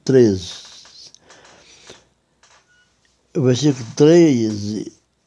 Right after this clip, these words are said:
ele diz assim, do capítulo dois, diz assim:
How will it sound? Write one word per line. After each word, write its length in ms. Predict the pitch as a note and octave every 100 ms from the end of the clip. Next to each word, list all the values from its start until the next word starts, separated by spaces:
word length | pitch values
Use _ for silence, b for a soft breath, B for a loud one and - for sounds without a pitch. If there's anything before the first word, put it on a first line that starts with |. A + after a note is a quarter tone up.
| _ _ _ _ _ _ _ _ _
ele 160 | B2 A#2+
diz 180 | B2 B2+
assim, 380 | B2 - A#2
do 120 | A2 A2+
capítulo 460 | A#2 G2+ C#3 C#3+
dois, 340 | D3 A2+ G#2 G#2+
diz 140 | G#2+
assim: 300 | - A2+ G#2